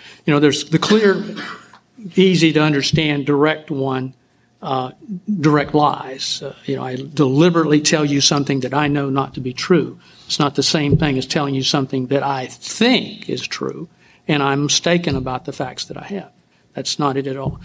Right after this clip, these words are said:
Exaggeration. Exaggeration is a lie. I mean, there's no getting around it. It's, it's, I, I remember, um, uh, being in a meeting early on in my recovery, and I was talking to another member of the fellowship, and we were, you know, "Where are you? What step are you on?" kind of thing.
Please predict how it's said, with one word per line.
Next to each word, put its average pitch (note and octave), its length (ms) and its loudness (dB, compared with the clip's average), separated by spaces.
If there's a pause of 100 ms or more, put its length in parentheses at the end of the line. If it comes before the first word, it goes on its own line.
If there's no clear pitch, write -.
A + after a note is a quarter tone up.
(140)
Exaggeration. E3 640 2
Exaggeration F#3+ 800 4
is G3+ 160 6
a A#3 60 6
lie. B3 560 2
I E3 80 2
mean, F3+ 100 4
there's F#3+ 160 4
no G#3 140 6
getting G#3+ 220 4
around A3+ 260 4
it. D3+ 60 -2
It's, D3+ 220 -4
it's, D#3 200 0 (400)
I, F3 140 4
I F3+ 180 0
remember, F3+ 580 4
um, D3 600 -6 (180)
uh, D3 260 -8
being F3 520 4
in D#3+ 180 -2
a D3+ 220 -2
meeting D#3 720 2
early D#3 320 4
on D#3 180 2
in D3 80 0
my C#3+ 100 2
recovery, D3 680 -2 (380)
and D3 120 -2
I D3 40 0
was C#3+ 100 -2
talking D#3+ 340 2
to D#3 60 4
another D3+ 220 4
member D3+ 220 2
of B2+ 60 -2
the C3+ 80 -8
fellowship, G#3 580 0
and C#3+ 160 -8
we C#3+ 100 -6
were, C#3 220 -4 (220)
you D3 160 -4
know, C3 100 0
"Where D#3 200 6
are D#3+ 40 6
you? D#3 300 6
What C#3 160 0
step - 340 -2
are - 20 -6
you C#3+ 200 -4
on?" C#3 180 -6
kind C#3+ 180 -2
of C3 120 -6
thing. C#3 320 -4